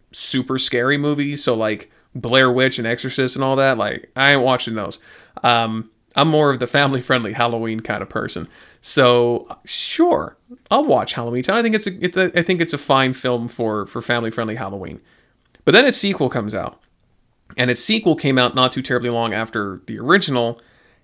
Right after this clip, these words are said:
And the sequel's okay, uh, but it's not the first. Nothing's gonna beat the first. So I,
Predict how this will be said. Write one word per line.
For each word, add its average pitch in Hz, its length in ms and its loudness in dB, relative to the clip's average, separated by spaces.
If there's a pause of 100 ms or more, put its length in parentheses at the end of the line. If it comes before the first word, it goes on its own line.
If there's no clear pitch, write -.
(140)
And 143 580 0
the 175 120 -6
sequel's 285 440 0
okay, 131 640 -4 (540)
uh, 139 380 -4
but 302 200 -4
it's - 160 -6
not 262 160 2
the 120 80 -6
first. - 480 -6 (140)
Nothing's 269 300 2
gonna 143 140 4
beat 120 220 -4
the 98 80 -6
first. - 460 -8 (480)
So 160 640 4
I, 139 300 -6